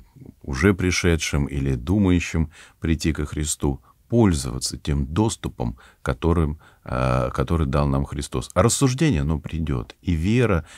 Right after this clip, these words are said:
знание, э, вера совсем не исключает знание. Оно будет только утверждать нас,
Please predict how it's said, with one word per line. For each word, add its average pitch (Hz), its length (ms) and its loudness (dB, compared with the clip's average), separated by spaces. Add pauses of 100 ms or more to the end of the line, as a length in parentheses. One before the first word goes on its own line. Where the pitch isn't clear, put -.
(120)
знание, 85 800 4
э, 82 320 -2
вера 98 280 4
совсем 92 420 2
не 85 100 4
исключает 80 520 2
знание. 71 580 2 (240)
Оно 76 180 2
будет 67 240 -2
только 71 380 -2
утверждать 73 800 -2 (220)
нас, 87 420 4